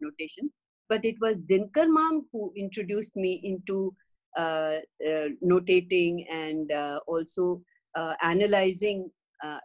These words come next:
rags, for which I'm very, very grateful, because that was an aspect which neither Ram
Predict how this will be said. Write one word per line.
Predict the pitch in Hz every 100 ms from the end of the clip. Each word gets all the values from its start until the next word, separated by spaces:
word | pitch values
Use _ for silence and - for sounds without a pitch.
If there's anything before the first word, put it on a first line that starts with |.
| 151
rags, | 170 151 139 - _
for | - 185
which | 226 247
I'm | 233 196
very, | 180 208
very | 208 202 202
grateful, | 170 170 170 - 151
because | 160 180 202 196 190 _ _ _ _
that | 202 233 233
was | 240 247 233 -
an | 180
aspect | 180 185 - 214 208
which | 190 185
neither | 160 165 180 233
Ram | 202 185